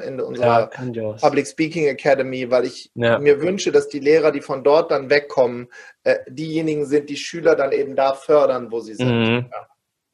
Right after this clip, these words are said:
Speaker 1: Also, see you on
Speaker 2: Ja.
Speaker 1: Instagram.
Speaker 2: <laughs> Nice. <laughs> Cool. Findet ihr natürlich alles, äh, unten in der Beschreibung. Na, ansonsten, Tobi, mega, dass du dabei warst.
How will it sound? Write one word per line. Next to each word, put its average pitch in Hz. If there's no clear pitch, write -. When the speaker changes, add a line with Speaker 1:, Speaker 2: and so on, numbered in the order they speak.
Speaker 1:
Also, 160
see 262
you 262
on 240
Speaker 2:
Ja. 262
Speaker 1:
Instagram. 180
Speaker 2:
<laughs> 202
Nice. 247
<laughs> -
Cool. 165
Findet 180
ihr 170
natürlich 165
alles, 147
äh, 131
unten 135
in 120
der 117
Beschreibung. 143
Na, 127
ansonsten, 135
Tobi, 131
mega, 131
dass 123
du 120
dabei 110
warst. 120